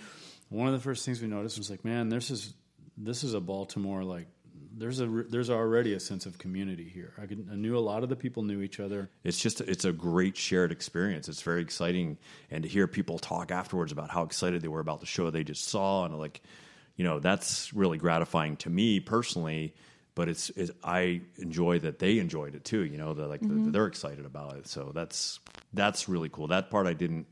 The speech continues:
Speaker 2: really foresee.
Speaker 3: Is that the, the,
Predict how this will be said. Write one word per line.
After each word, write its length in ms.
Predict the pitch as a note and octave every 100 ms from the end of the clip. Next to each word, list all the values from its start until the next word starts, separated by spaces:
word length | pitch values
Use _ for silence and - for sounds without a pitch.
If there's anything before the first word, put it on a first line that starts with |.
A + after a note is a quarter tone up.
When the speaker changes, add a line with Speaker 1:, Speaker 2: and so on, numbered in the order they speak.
| _ _ _ _ -
Speaker 2:
really 180 | D#2+
foresee. 440 | E2 D#2+ - - - _ _ - -
Speaker 3:
Is 160 | G#3+
that 200 | G#3 G#3+ - - _
the, 320 | F3+ A3 G3 F#3 - -
the, 140 | G3